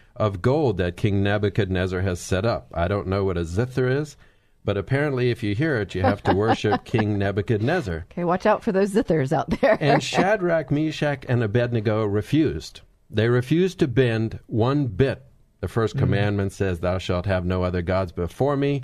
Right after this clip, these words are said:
Speaker 1: As a result, they were thrown into the fire. And observing the fire, King Nebuchadnezzar thought he saw four people there, and that's because one of them was Jesus, who was with the three to protect them.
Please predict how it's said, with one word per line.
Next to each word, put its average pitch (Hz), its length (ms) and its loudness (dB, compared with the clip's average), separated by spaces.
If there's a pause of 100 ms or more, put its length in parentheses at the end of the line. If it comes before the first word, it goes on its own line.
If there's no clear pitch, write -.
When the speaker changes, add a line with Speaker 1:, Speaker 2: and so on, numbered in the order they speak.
Speaker 1:
As 175 220 -2
a 214 60 -2
result, 120 580 0
they 107 140 0
were 139 160 0
thrown 120 480 0
into 117 720 0 (180)
the 92 120 0
fire. 101 520 -2 (1080)
And 127 760 4
observing 127 480 2
the 117 80 0
fire, 117 320 0
King 110 240 0
Nebuchadnezzar 101 680 0
thought 95 280 0
he 95 100 -2
saw 82 260 -2
four 143 260 -2
people 127 400 -2
there, 104 320 0
and 104 260 -2
that's 101 180 -2
because 92 360 -2
one 92 180 0
of 87 120 -4
them 90 160 0
was 85 180 -2
Jesus, 82 520 -4
who 82 180 -2
was 82 300 -4
with 87 300 -4
the 82 120 -4
three 87 380 -2
to 82 160 -4
protect - 580 -6
them. 80 240 -4